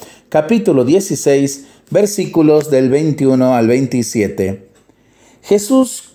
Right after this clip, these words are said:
comenzó a anunciar a sus discípulos que debía ir a Jerusalén y sufrir mucho de parte de los ancianos, de los sumos sacerdotes y de los escribas, que debía ser condenado a muerte y resucitar al tercer día.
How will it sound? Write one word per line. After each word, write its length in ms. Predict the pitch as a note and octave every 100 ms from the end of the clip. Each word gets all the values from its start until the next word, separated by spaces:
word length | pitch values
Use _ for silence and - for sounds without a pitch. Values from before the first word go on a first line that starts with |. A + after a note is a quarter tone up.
| _ -
comenzó 720 | B2 B2 B2 - F#3 F3+ D3
a 140 | A#2+
anunciar 460 | A#2 A#2+ A2+ D#3 D#3
a 80 | C3+
sus 180 | D#3
discípulos 720 | C#3 A#2+ D3 C#3 D3+ C#3+ C#3+ -
que 160 | C3
debía 440 | A#2 A2+ C#3 E3+ C3
ir 180 | D3 C#3+
a 120 | B2
Jerusalén 840 | - A2 A2 B2 A#2 C#3 D#3 D#3 D#3 - _ -
y 120 | B2+
sufrir 360 | D#3+ D3+ G3 G#3
mucho 320 | A3 G#3+ C#3+
de 120 | A2+
parte 360 | B2 B2+ B2+ A#2+
de 120 | A2+
los 160 | G#2+
ancianos, 680 | A2 A2 D3 D#3 D#3+ D3 C#3+ - - -
de 100 | B2+
los 140 | C3+ C3
sumos 240 | G3+ F3+
sacerdotes 640 | D3 B2 C3+ D#3+ D#3+ D3+
y 40 | C3
de 120 | A#2
los 160 | G#2+ A2+
escribas, 680 | G#2+ - C3+ A#2+ A#2 - - - - - _
que 100 | -
debía 340 | F3 A3+ C4+ F#3+
ser 280 | - E3 D#3
condenado 480 | A#2+ A2+ A#2+ C3+
a 60 | B2
muerte 400 | B2+ D3 D3 D#3
y 40 |
resucitar 640 | A2+ A2 A2+ G#2 G#2+ A#2 A#2
al 140 | G#2
tercer 440 | A2 G2+ G2+ G2+ F#2+
día. 440 | F#2 F#2 F#2+